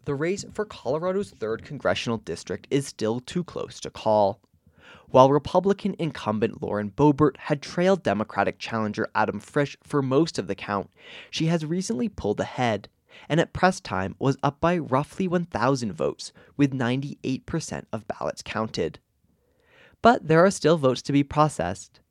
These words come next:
The deadline for military and overseas ballots isn't until November sixteenth, and a recount will be automatically triggered if the final difference comes within about seven hundred and fifty votes.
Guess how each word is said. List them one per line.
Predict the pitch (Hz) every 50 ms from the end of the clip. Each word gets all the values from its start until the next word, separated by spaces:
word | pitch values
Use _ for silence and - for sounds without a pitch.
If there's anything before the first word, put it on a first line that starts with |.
| _ _ _ _ - _ -
The | - 127
deadline | - 107 113 117 120 120 127 143 143
for | - 175 165
military | 156 135 127 131 135 - 139 127 127 127 113
and | 123 117
overseas | 110 110 90 113 110 - - 147 156 143 135
ballots | - 123 127 127 127 131 131 -
isn't | - 139 127 147 135
until | 160 185 185 - 151 120
November | 117 113 107 95 101 90 87 101 104
sixteenth, | - - - - - - - - 151 139 - - - - _ _ - - - -
and | - 156
a | 156 143
recount | 143 175 190 190 - - 135 101 - -
will | 135 143
be | 139 147 - - 123
automatically | 139 151 165 160 156 143 165 170 180 - 170 143 110
triggered | - - - 110 104 110 110 107 -
if | 135 131
the | - 156 143
final | - - 143 151 170 185 196 185
difference | 190 - - 92 - - 107 101 - -
comes | - - - 113 123 127 127
within | 123 127 107 107 95
about | 98 90 95 101 - -
seven | - - - 104 - 117 120
hundred | - - 107 104 101 113 107 104
and | 113 107
fifty | - - 143 139 - - 123 110
votes. | 104 110 104 101 - - - - -